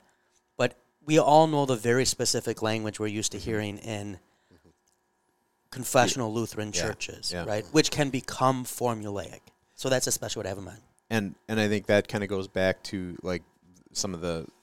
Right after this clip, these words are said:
Speaker 2: the different, whether you talk pictures or theories or however, you know, the different ways Scripture speaks of this, which you guys were kind of talking about. I think, you know, that,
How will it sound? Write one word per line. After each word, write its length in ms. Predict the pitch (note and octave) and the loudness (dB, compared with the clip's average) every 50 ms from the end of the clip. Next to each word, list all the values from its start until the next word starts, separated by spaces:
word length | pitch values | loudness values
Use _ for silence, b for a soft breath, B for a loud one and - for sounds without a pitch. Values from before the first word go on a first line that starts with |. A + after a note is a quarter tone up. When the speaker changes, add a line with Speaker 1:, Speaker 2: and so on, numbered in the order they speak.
| _ _ - | _ _ -14
Speaker 2:
the 80 | F#2+ | -6
different, 440 | F2+ F#2+ G2+ - - E2+ D#2+ - - - - - - _ _ _ _ _ _ _ _ _ _ _ | -4 -4 -4 -2 -4 -8 -10 -14 -18 -20 -20 -20 -20 _ _ _ _ _ _ _ _ _ _ _
whether 160 | E2+ E2 E2 | -12 -10 -10
you 60 | E2 | -12
talk 220 | - - F2+ E2 - _ _ | -8 -8 -8 -8 -10 _ _
pictures 580 | - - A#2+ - - - F2+ E2+ E2+ D#2+ - - - | -12 -10 -10 -10 -8 -10 -10 -10 -8 -10 -10 -10 -8
or 140 | E2+ E2 | -10 -10
theories 640 | D#2+ - - - G#2+ G2+ F#2+ F#2+ F#2 F2+ F2 E2+ E2+ | -8 -6 -4 -2 -2 0 0 -2 -2 -4 -6 -6 -8
or 180 | E2+ D#2+ D#2 D#2+ | -8 -8 -8 -6
however, 380 | E2+ G2+ F#2+ F#2 F#2 F2+ - - B B B B B B B | -4 -2 -2 -2 -2 -4 -8 -10 B B B B B B B
you 80 | - G2+ | -6 -4
know, 60 | F#2+ | -4
the 80 | F2 F2 | -2 -2
different 280 | F2+ G2+ - G2+ C2+ | -2 -2 -4 -4 -2
ways 340 | E2 F2 D#2+ E2 - - - - _ _ _ _ _ _ _ | -2 -2 0 0 -2 -4 -4 -8 _ _ _ _ _ _ _
Scripture 380 | - - - G#2 - - - | -8 -8 -8 -8 -8 -10 -10
speaks 360 | - - - - G#2 - - F#2+ | -10 -10 -8 -8 -4 -4 -4 -4
of 120 | F2 - | -2 -4
this, 220 | F2 E2+ - - | -4 -4 -4 -4
which 160 | - - - - | -6 -10 -10 -6
you 60 | F2 | -2
guys 220 | F2+ E2 D#2+ - | -2 -2 -2 -4
were 80 | F2 E2 | -8 -8
kind 200 | - - F2+ E2+ | -6 -6 -6 -6
of 100 | D#2 - | -8 -8
talking 360 | - - G2+ G#2 - - E2+ | -6 -4 -4 -4 -4 -6 -10
about. 260 | E2 E2 E2 E2+ E2+ | -8 -6 -4 -2 -2
I 60 | F2 | -2
think, 200 | F2+ F#2 F2+ F2 b b b b b b b b b b _ _ _ | -2 -4 -6 -10 b b b b b b b b b b _ _ _
you 100 | G2 F#2 | -6 -6
know, 80 | F2 E2 | -6 0
that, 260 | F2 G#2 G#2 - | 4 4 4 4